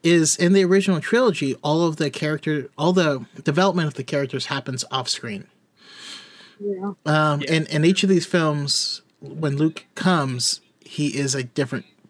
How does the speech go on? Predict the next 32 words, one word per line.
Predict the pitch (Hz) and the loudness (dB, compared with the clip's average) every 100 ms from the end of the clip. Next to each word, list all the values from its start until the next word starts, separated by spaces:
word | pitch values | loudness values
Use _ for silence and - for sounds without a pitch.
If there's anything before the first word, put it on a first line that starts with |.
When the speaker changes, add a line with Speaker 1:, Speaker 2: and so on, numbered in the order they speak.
| _ | _
Speaker 1:
person. | 175 175 127 101 87 - _ - - - - - _ | 0 0 0 -6 -8 -16 _ -20 -20 -20 -20 -20 _
And | 165 165 | 0 2
then | 151 | 2
we | 165 | 2
see | - 220 202 185 | 4 4 6 4
the | 175 | 2
catalyst | 175 - 226 262 277 185 131 - - | -2 -4 0 2 2 0 0 -4 -6
for | - 170 | -4 -2
change, | 147 - 135 117 117 | -2 -4 -4 -6 -8
but | 147 | -4
we | 143 | -2
don't | 143 127 | -2 -4
see | - 139 | -4 -2
the | 120 | -4
change. | 117 123 95 95 - | -4 -6 -6 -6 -8
He | - | -6
just | 131 127 | -4 -4
comes | - 127 | -2 -6
back | - 123 - | -4 -6 -4
in | 127 | -6
the | |
next | 123 117 - | -6 -8 -10
one, | 113 - _ | -16 -16 _
and | 135 123 | -12 -10
he's, | 117 131 120 | -8 -4 -4
he's | - 123 123 | -6 -8 -8
a | |
different | 127 123 - | -10 -16 -14
person | 120 110 - | -12 -12 -12
as | - - | -14 -14
well. | 107 107 - - - - - - - _ | -14 -14 -14 -10 -8 -8 -10 -14 -16 _
But, | 185 170 - | 2 2 0